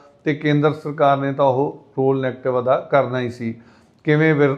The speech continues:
ਵਿਦਿਆਰਥੀਆਂ ਨੂੰ ਉੱਥੇ ਯੂਨੀਵਰਸਿਟੀ 'ਚ ਪਹੁੰਚਣ ਤੋਂ ਰੋਕਿਆ ਗਿਆ, ਕਿਵੇਂ ਜਿਹੜੀਆਂ ਲੋਕਤੰਤਰੀ, ਲੋਕ ਪੱਖੀ ਜਿਹੜੀਆਂ ਸੰਘਰਸ਼ੀਲ ਧਿਰਾਂ ਨੇ, ਉਹਨਾਂ ਨੂੰ ਵੀ ਯੂਨੀਵਰਸਿਟੀ 'ਚ ਪਹੁੰਚਣ ਤੋਂ ਰੋਕਾਂ ਲਾਈਆਂ ਗਈਆਂ। ਤੇ ਉਸ ਦਿਨ ਦੀ ਜਿਹੜੀ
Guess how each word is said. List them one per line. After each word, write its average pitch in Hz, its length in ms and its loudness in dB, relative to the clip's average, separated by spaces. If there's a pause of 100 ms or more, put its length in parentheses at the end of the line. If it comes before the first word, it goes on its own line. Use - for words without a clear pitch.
(100)
ਵਿਦਿਆਰਥੀਆਂ 135 720 0
ਨੂੰ 143 160 -2
ਉੱਥੇ 139 280 -2
ਯੂਨੀਵਰਸਿਟੀ 139 720 -2
'ਚ 143 100 -14
ਪਹੁੰਚਣ 143 480 -4
ਤੋਂ 151 140 -2
ਰੋਕਿਆ 135 400 0
ਗਿਆ, 139 240 0 (440)
ਕਿਵੇਂ 151 340 2
ਜਿਹੜੀਆਂ 151 560 0 (140)
ਲੋਕਤੰਤਰੀ, 143 1000 0
ਲੋਕ 135 480 0
ਪੱਖੀ 143 600 -2 (580)
ਜਿਹੜੀਆਂ 143 560 0 (440)
ਸੰਘਰਸ਼ੀਲ 151 680 2
ਧਿਰਾਂ 147 320 2
ਨੇ, 135 340 -2
ਉਹਨਾਂ 180 320 2
ਨੂੰ 160 180 0
ਵੀ 143 220 2
ਯੂਨੀਵਰਸਿਟੀ 147 600 0
'ਚ 139 80 -8
ਪਹੁੰਚਣ 139 480 -4
ਤੋਂ 139 240 -2
ਰੋਕਾਂ 127 300 -2
ਲਾਈਆਂ 117 360 -2
ਗਈਆਂ। 107 380 -10 (560)
ਤੇ 170 260 0
ਉਸ 170 400 4 (160)
ਦਿਨ 156 300 0
ਦੀ 156 140 0
ਜਿਹੜੀ 160 560 -2